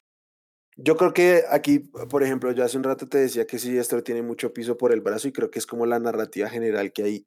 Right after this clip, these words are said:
sobre los pasadores de bolsillo, los buenos pasadores de bolsillo. Y creo que se puede estar subestimando el piso que te da el atleticismo que tiene Anthony Richardson.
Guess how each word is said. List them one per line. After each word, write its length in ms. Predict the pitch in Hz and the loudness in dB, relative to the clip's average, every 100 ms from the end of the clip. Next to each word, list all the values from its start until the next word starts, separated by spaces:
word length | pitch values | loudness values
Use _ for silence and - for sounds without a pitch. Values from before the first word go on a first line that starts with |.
| _ | _
sobre 340 | - 110 107 | -4 0 2
los 280 | 104 101 - _ _ _ _ | 2 -2 -2 _ _ _ _
pasadores 680 | - 107 104 101 98 98 - _ | -6 -4 0 0 0 -4 -10 _
de 60 | - | 0
bolsillo, 600 | 95 95 98 101 196 233 _ _ _ _ _ | 2 0 -6 -4 -4 -4 _ _ _ _ _
los 140 | 104 | -6
buenos 300 | 101 110 101 | 0 0 0
pasadores 420 | 110 104 101 101 | -2 0 0 0
de 60 | 107 | 0
bolsillo. 520 | 104 101 104 156 - _ _ _ _ _ _ _ _ - | 0 -2 -2 -2 -2 _ _ _ _ _ _ _ _ -4
Y 80 | |
creo 160 | - 139 | 0 2
que 120 | 156 | 4
se 100 | 165 | 2
puede 180 | 160 135 | 4 4
estar 220 | 127 143 | 4 2
subestimando 640 | - 147 147 139 123 117 123 | 4 4 4 2 2 2 2
el 200 | 127 - | 2 -4
piso 540 | 156 143 160 202 - _ - | -6 -2 -2 -2 -8 _ -2
que 120 | 135 | -2
te 240 | - 117 | 2 4
da 400 | 110 123 175 233 _ _ _ _ _ _ | 6 4 2 -4 _ _ _ _ _ _
el 800 | - - 117 107 104 104 107 104 - | -14 -4 -2 -2 -2 -4 -4 -8 -6
atleticismo 720 | 110 117 - 107 110 107 104 110 | -4 -4 -4 -6 -6 -10 -10 -6
que 100 | 123 | -6
tiene 240 | 117 107 | -4 -4
Anthony 400 | 104 101 107 107 | -4 -4 -4 -4
Richardson. 400 | 104 - - | -8 -14 -18